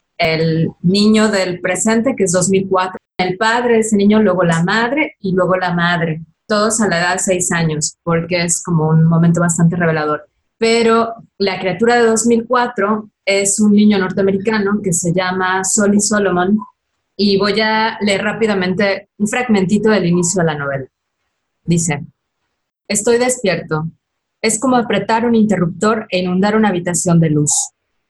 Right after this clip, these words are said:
Me sacudo el sueño. Entro en la vigilia con un súbito chasquido, mente y cuerpo en perfecto funcionamiento. Seis años y ya un genio. Es lo primero que me viene a la cabeza cuando despierto. Mi cerebro inunda el mundo.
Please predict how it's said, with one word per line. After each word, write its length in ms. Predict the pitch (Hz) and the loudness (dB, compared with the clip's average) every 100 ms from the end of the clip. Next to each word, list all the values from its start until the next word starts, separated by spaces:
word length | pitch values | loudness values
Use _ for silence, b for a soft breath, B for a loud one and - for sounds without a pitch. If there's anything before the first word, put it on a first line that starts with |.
| _ | _
Me 120 | 180 | -4
sacudo 400 | 185 202 220 226 | -2 -2 0 2
el 80 | 226 | 2
sueño. 600 | 220 - 170 160 156 160 - _ _ | 0 -2 0 0 -2 -4 -8 _ _
Entro 280 | 208 214 226 | 2 2 4
en 60 | |
la 100 | 214 | 2
vigilia 460 | 180 180 226 233 233 | 0 0 0 2 2
con 180 | 202 190 | 0 2
un 100 | 196 | 2
súbito 400 | 202 220 226 190 | 2 0 2 0
chasquido, 800 | 180 185 175 - 226 240 254 254 B B | -2 -4 -6 -2 0 2 0 -2 B B
mente 340 | 196 214 214 | 0 2 2
y 80 | 196 | -2
cuerpo 360 | 202 226 233 214 | 0 -2 0 -2
en 140 | 190 | -2
perfecto 540 | 185 185 - 208 - 214 | -2 -6 -4 -6 -2 -2
funcionamiento. 840 | 214 175 180 175 170 160 160 151 165 - _ _ _ | 0 0 0 2 2 2 0 -2 -6 -6 _ _ _
Seis 380 | - 226 233 - | -2 0 0 0
años 520 | 254 285 294 311 - - | -2 0 -2 -2 -4 -2
y 120 | 208 | 0
ya 140 | 214 | 2
un 120 | 220 | 0
genio. 520 | 220 202 175 160 160 160 _ _ _ _ | 0 -2 0 0 0 -4 _ _ _ _
Es 100 | 220 | 0
lo 120 | 240 | 0
primero 320 | 240 240 240 240 | 2 2 2 2
que 100 | 220 | 2
me 100 | 196 | 4
viene 200 | 196 208 | 2 0
a 40 | |
la 100 | 180 | -2
cabeza 380 | 175 175 180 196 | 0 0 0 -2
cuando 220 | 170 156 | 0 2
despierto. 520 | 160 160 170 160 - _ _ _ _ _ _ _ | 2 0 -2 -4 -6 _ _ _ _ _ _ _
Mi 140 | 196 208 | -2 0
cerebro 440 | 214 214 240 254 | 0 0 0 2
inunda 380 | 233 220 226 214 | 4 4 4 2
el 80 | 175 | 2
mundo. 440 | 170 160 156 160 | 4 4 2 -4